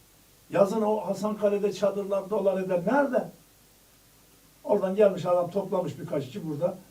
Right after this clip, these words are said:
Hasan ne getirmişti onu da görmedik. Yani Hasankale'den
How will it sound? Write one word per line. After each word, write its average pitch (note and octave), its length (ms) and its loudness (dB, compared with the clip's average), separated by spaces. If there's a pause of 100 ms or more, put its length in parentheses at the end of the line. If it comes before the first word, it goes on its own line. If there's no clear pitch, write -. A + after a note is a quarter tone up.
(220)
Hasan E3 340 -4
ne G#3+ 80 0
getirmişti A3+ 460 -4
onu B3+ 160 0
da B3+ 60 4
görmedik. C3+ 440 -2 (800)
Yani D#3 120 -4
Hasankale'den E3+ 720 -4